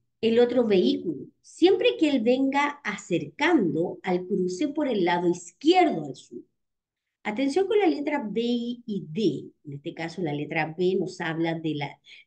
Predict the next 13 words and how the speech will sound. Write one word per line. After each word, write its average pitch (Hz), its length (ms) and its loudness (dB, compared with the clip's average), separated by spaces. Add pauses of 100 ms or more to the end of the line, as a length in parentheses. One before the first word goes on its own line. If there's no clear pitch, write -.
del 156 200 -2
lado 151 260 -4
derecho 269 680 -2 (380)
y 392 440 6
la 170 180 0
letra 151 400 -2
D 202 160 2
nos 247 280 -2
habla 220 340 -4
del 165 240 -2
lado 160 420 -4
izquierdo. 160 1040 -4
¿Cuál 381 240 4